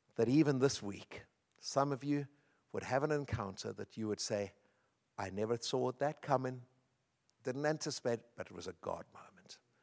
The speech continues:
and pray God's blessing over your lives. Jesus, I pray for my friends today that you would help us to live wisely, seizing every opportunity,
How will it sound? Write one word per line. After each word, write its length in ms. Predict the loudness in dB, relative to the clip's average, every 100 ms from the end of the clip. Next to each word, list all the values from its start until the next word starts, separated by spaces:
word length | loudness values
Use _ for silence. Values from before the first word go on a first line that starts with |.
| _ _ _ _ _
and 120 | -14
pray 200 | -6 -6
God's 260 | -4 -8 -8
blessing 380 | -12 -10 -10 -12
over 160 | -16
your 140 | -18 -20
lives. 420 | -20 -20 -16 -16 _ _ -4
Jesus, 380 | 2 2 2 2
I 100 | 0
pray 200 | 4 2
for 140 | 2
my 140 | -4 -4
friends 380 | -2 -2 -2
today 500 | -4 -4 -2 -2 -4 -8 -20 -20 -20 -20 _ _
that 200 | -6 -4
you 100 | 0
would 100 | 2
help 260 | 6 4 6
us 280 | 2 0 -4
to 280 | -6 -6 -6 -12 _ _ _ _ _ _ _ _ _ _ _ _ _ _ _
live 300 | 10 12 12
wisely, 800 | 12 12 12 10 6 2 -2 -6 -16 -20 _ _ _ _ _ _ _ _ _ _ _ _ _ _ _ _ _ -6
seizing 480 | 2 6 6 6 4
every 340 | 10 10 12 8
opportunity, 840 | 8 4 -8 -6 -8 -12 -16 -20